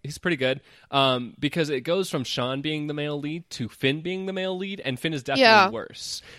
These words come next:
Speaker 1: And I think part of the reason, I'm trying to figure out why I dislike Finn singing so much, and part of it, I think, is that, like, it's just so gravelly, but not in, like, a good way. You know, like,
Speaker 2: Sure.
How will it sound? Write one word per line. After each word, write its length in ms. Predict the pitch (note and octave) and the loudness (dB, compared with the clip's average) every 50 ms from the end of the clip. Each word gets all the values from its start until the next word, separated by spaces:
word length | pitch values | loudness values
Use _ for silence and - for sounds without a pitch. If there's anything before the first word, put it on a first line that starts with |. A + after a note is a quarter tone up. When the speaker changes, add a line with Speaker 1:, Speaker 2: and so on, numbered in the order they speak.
| - - | -6 0
Speaker 1:
And 120 | A#2+ C#3+ | 4 4
I 60 | D#3 E3 | 6 6
think 220 | - G#3 G#3+ - | 4 2 0 0
part 240 | - - D#3 C#3+ D#3 | 0 2 4 4 4
of 100 | D#3 E3 | 2 2
the 140 | D#3+ D#3+ C#3+ | 0 2 4
reason, 320 | C#3+ C#3+ C#3+ D3+ D3+ - - | 4 2 2 2 -2 -2 -2
I'm 120 | E3 E3+ | -2 -2
trying 300 | - - - G3 A#3+ B3+ | -2 0 0 2 2 2
to 40 | B3 | 0
figure 220 | - G3 F3+ F3 | 0 2 2 4
out 180 | D3+ B2+ B2+ A2+ | 4 2 2 2
why 260 | B2+ B2 A#2+ A#2+ B2+ | 4 4 6 6 6
I 100 | B2+ A#2 | 4 2
dislike 440 | G#2+ - A2+ G#2 - - A#2 A2 - | 0 -2 -4 -4 -2 0 -2 -2 -2
Finn 300 | - - A#2 A2+ A#2 A2+ | -2 -2 -2 -2 -2 -2
singing 480 | - - - - A#2+ A#2 B2 B2+ C#3+ C#3+ | -4 -4 -2 -2 -2 0 -2 -2 -2 -2
so 180 | - E3 D#3 | -2 -2 -2
much, 420 | D#3+ E3 E3+ F#3+ G3 - - - - - - - - - - - _ - | -2 -2 -2 -2 -4 -4 -6 -10 -10 -12 -20 -20 -20 -20 -20 -8 _ 4
and 480 | D#3+ D#3 D3+ D3 C#3+ C#3 C3+ C3 - - _ | 6 6 6 6 6 4 2 -2 -4 -8 _
part 280 | - - - D3 D#3 F3 | -6 -2 2 2 2 2
of 80 | F#3 G#3 | 2 2
it, 80 | G#3 F3+ | 2 2
I 60 | F3 | 2
think, 260 | - - E3 D3 - | 0 -2 -6 -4 -4
is 140 | - C3+ A#2 | -4 -2 0
that, 120 | C#3 C3 - | 0 0 0
like, 180 | B2+ B2 - - | 0 -2 -2 -4
it's 160 | B2+ A#2+ - | -4 -4 -2
just 180 | - D3 - - | -4 -4 -4 -4
so 200 | - C#3 C3+ B2+ | -2 -2 -2 -2
gravelly, 840 | A2+ - - G#2 G#2+ G2+ G2 A2 B2+ D3 D#3+ E3 F3+ G#3 G#3+ G#3 - _ _ _ _ _ _ | -4 -6 -10 -6 -2 0 0 0 0 0 -2 -2 -2 -4 -6 -8 -10 _ _ _ _ _ _
but 100 | - D3 | 0 2
not 140 | D3 D#3+ E3 | 4 4 4
in, 60 | E3 | 2
like, 140 | F#3 F#3+ - | 0 -2 -2
a 40 | D3 | -2
good 320 | A#2 G#2+ - A#2+ A#2 A2 | -6 -4 -2 -2 -2 -2
way. 340 | G2+ G2+ F#2 A#1+ - - - - _ _ _ _ _ - | -2 -6 -8 -8 -8 -10 -16 -20 _ _ _ _ _ -4
You 120 | C3 B2+ | 0 2
know, 200 | B2 B2+ C3 C3 C3 | 4 4 4 4 4
like, 220 | C3 C3 B2 A#2+ | 4 4 4 4
Speaker 2:
Sure. 360 | - C4+ G#3 F3 F#3 F#3+ G#3+ | 4 2 0 0 -2 -4 -6